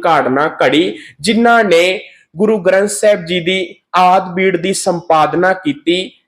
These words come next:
ਐਸੇ ਸ਼ਬਦ, ਐਸੇ ਬੋਲ ਸਾਡੀ ਝੋਲੀ ਦੇ ਵਿੱਚ ਪਾਏ, ਉਹਨਾਂ ਦੇ ਜੀਵਨ ਨੂੰ ਸਿਜਦਾ ਹੈ ਤੇ ਉਹਨਾਂ ਦਾ ਜੀਵਨ,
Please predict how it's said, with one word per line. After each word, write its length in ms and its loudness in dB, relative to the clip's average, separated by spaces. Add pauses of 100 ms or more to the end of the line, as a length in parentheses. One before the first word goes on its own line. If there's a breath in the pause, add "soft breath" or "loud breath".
(160)
ਐਸੇ 500 2
ਸ਼ਬਦ, 600 0
ਐਸੇ 400 0
ਬੋਲ 300 2
ਸਾਡੀ 480 -2
ਝੋਲੀ 340 0
ਦੇ 140 0
ਵਿੱਚ 260 -4 (100)
ਪਾਏ, 400 2 (420 loud breath)
ਉਹਨਾਂ 380 2
ਦੇ 400 0 (280 loud breath)
ਜੀਵਨ 420 2
ਨੂੰ 140 0
ਸਿਜਦਾ 420 -4
ਹੈ 180 2 (240 loud breath)
ਤੇ 240 0
ਉਹਨਾਂ 360 4
ਦਾ 200 2
ਜੀਵਨ, 560 0